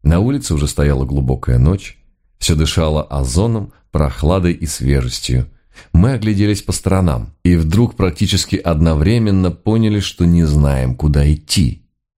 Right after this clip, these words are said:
Где мы оставили дьяка с избушкой? У кого спросить, если прохожих не видно, а в окнах домов давно погас свет?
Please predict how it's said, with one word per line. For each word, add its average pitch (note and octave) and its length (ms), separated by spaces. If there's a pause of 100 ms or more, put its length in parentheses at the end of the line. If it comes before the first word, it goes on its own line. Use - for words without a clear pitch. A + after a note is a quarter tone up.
(460)
Где C2+ 400
мы F2+ 160
оставили F2+ 500
дьяка E2 420
с - 140
избушкой? D#2+ 680 (360)
У F#2 80
кого G#2+ 380
спросить, G#2+ 640
если F2+ 260
прохожих F2 680
не D#2 180
видно, D#2+ 480 (160)
а D#2 160
в D#2 140
окнах D#2+ 380
домов E2+ 440
давно F2 340
погас G2+ 380
свет? G2 420